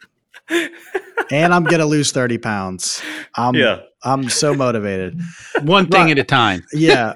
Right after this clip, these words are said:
Speaker 2: Rocky, I do
Speaker 1: Right.
Speaker 2: wanna ask, what's, um, you know, in terms of, like,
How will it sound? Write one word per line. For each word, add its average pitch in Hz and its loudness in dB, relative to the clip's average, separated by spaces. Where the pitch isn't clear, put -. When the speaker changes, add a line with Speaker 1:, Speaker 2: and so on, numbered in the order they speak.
Speaker 2:
Rocky, 165 4
I 160 4
do 180 2
Speaker 1:
Right. 233 2
Speaker 2:
wanna 226 4
ask, 139 0
what's, 156 -4
um, 120 -4
you 147 -4
know, 127 -4
in 143 -4
terms 175 0
of, 120 0
like, 107 -2